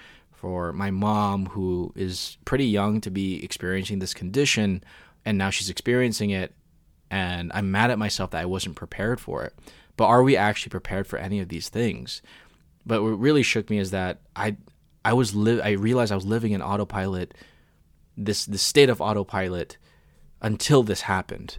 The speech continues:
This really, really awoke me, took me by the shoulders and shook me, and made me realize that you'll never be fully prepared for anything,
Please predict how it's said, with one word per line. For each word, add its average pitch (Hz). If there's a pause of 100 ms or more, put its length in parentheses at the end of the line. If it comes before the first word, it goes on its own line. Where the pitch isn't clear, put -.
This 92
really, 110
really 98
awoke 92
me, 90 (400)
took 135
me 127
by 113
the 104
shoulders 98
and 90
shook -
me, 85 (580)
and 95
made 113
me 127
realize 101
that 85 (840)
you'll 120
never 135
be 120
fully 113
prepared 95
for -
anything, 104